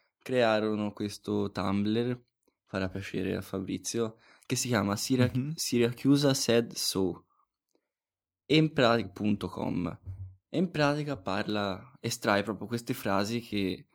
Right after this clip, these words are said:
Speaker 1: probabilmente a-, avevano un senso nel contesto delle puntate fa-, e non facevano ridere, però prese così a volte sono piccole gemme che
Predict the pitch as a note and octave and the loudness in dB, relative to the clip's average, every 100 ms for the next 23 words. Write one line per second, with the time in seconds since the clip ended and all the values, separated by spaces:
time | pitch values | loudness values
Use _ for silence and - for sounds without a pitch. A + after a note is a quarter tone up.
0 | _ A#2 A#2 C#3+ E3 C#3+ G#2 - G#2+ A#2+ | _ 4 6 6 6 6 4 4 2 2
1 | A#2+ A#2 A2 G#2+ - A#2 A2+ - G2+ G2 | 2 0 0 -2 -4 -4 -4 -6 -8 -8
2 | - G2+ G2 G2+ G#2 G#2+ G#2 G#2 G2 G2 | -8 -8 -6 -8 -8 -6 -6 -6 -8 -8
3 | F#2+ G#2+ A2 G2 - - G2 G#2+ A2 G#2+ | -4 -4 -4 -10 -12 -14 -4 -2 -2 -6
4 | G#2+ G#2+ G#2+ G#2 A2+ G#2 F#2+ G2+ A#2+ G#2 | -8 -6 -6 -6 -8 -8 -10 -6 -2 -2
5 | - G#2+ G#2+ A2+ C3+ - C3+ C3+ _ _ | -4 -8 -8 -8 -8 -4 -4 -6 _ _
6 | _ _ _ - G#2+ A2 A2 A2+ G#2+ G2 | _ _ _ -6 -2 2 0 0 -4 -4
7 | G2 F#2 A2 - G2+ G#2 G2 F#2+ G2+ F#2+ | -4 -4 -8 -6 -4 -4 -4 -4 -4 -6
8 | F#2+ F#2+ - | -8 -12 -12